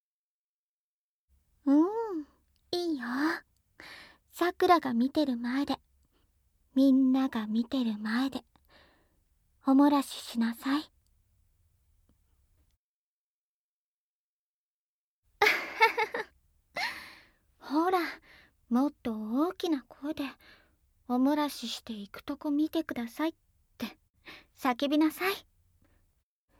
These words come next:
ほら、もう一回。ね。<laughs> 本当におもらししちゃったの？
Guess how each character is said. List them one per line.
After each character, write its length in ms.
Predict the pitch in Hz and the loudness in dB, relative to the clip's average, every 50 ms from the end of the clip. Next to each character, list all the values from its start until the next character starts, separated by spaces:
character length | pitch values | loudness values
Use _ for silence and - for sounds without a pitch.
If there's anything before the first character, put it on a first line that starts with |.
| _ _ _ - | _ _ _ -4
ほ 200 | - 254 262 285 | 0 2 2 4
ら、 180 | 294 - - | 2 2 0
も 320 | - 208 226 240 277 311 339 | -2 -2 0 2 2 4 4
う 60 | 349 | 2
一 160 | 339 339 - _ _ _ | 0 -2 -6 _ _ _
回。 180 | - 370 381 415 - _ _ _ _ _ _ _ _ _ _ _ | 4 6 6 6 4 _ _ _ _ _ _ _ _ _ _ _
ね。 220 | 359 403 - - _ _ _ _ _ _ _ _ _ _ _ _ - - - - - _ _ _ _ _ _ _ _ _ _ _ _ _ _ _ _ _ _ _ _ _ _ _ _ _ _ _ _ _ _ _ _ _ _ _ _ _ _ _ _ _ | -2 -2 -2 -4 _ _ _ _ _ _ _ _ _ _ _ _ -20 -20 -20 -20 -20 _ _ _ _ _ _ _ _ _ _ _ _ _ _ _ _ _ _ _ _ _ _ _ _ _ _ _ _ _ _ _ _ _ _ _ _ _ _ _ _ _
<laughs> 1120 | - 494 - 605 - - - - - - 640 - - 640 571 - - 587 554 - - 381 - _ _ _ _ _ _ - - 1077 1077 1077 - - - - - - - - _ _ _ _ _ | 8 10 10 8 4 -2 -10 0 8 10 10 10 10 8 8 8 6 2 2 2 -2 -4 -4 _ _ _ _ _ _ 8 8 8 8 4 2 -2 -8 -14 -16 -20 -20 -20 _ _ _ _ _
本 160 | - - 508 480 480 523 571 571 - | -6 0 4 8 8 8 8 8 6
当 220 | 539 539 539 554 508 | 6 8 10 10 10
に 100 | 539 554 | 10 10
お 80 | 554 | 10
も 80 | 554 587 | 10 12
ら 140 | 587 605 640 | 12 12 10
し 160 | - 571 466 | 10 6 4
し 60 | - | 6
ち 80 | - 440 | 6 4
ゃ 80 | 392 | 4
っ 20 | 381 | 8
た 160 | - 466 453 | 8 8 8
の？ 340 | 453 349 302 330 381 415 | 8 6 4 2 2 0